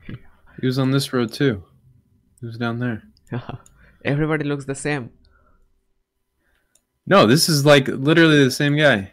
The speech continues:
Speaker 2: He had the same shirt on and everything.
Speaker 1: Yeah, but
Speaker 2: Right down here. Yeah, we'll go back. He was right there. See? Same guy.
Speaker 1: Mm, okay.
Speaker 2: Same shirt.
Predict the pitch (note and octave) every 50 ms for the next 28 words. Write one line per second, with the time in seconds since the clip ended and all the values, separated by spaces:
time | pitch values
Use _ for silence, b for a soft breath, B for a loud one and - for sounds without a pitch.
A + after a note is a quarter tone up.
0 | _ _ - - C#3+ C3+ C3 B2 - - C#3+ C#3 C3+ C3 - D3+ D3 C3+ A#2+ G#2
1 | G2 F#2+ G2 F#2+ G2+ A2 A#2 B2 B2+ A#2+ G#2+ G#2 G2 F#2+ F#2+ - _ _ _ _
2 | _ _ _ - _ - - - - - A2 - - _ _ _ _ _ _ _
3 | _ _ _ _ _ - - B2+ B2+ C3+ C#3 C3 C3+ D3+ D3+ B2 G2 - _ _
4 | _ _ _ _ _ _ _ _ _ _ _ _ _ _ _ _ _ - A#2 G2+
5 | - - - A2+ A2 A2 A2+ A#2 A#2+ A2+ G2+ - _ _ _ _ _ _ _ _
6 | _ b b b b b b b b _ _ _ _ _ - A2 A2 A2 A2 A2
7 | A2 A2 A2 G#2+ A2 A2 A2 A2 G#2+ - - - - A#2+ C3+ - F#3 D#3 - -
8 | _ _ _ _ _ _ _ _ C#3+ F3+ G#3 - _ _ _ - - - C#3+ D3
9 | C#3 C3 C3 C#3 C#3 C#3 _ _ _ _ _ _ _ - - C3 C#3 C#3 C3 B2
10 | A#2 A#2 A#2+ A#2+ - _ _ - - - - _ - - - B2 B2+ - - C3
11 | B2+ B2 A#2+ A#2+ - D#3 E3 G#3 A3+ - -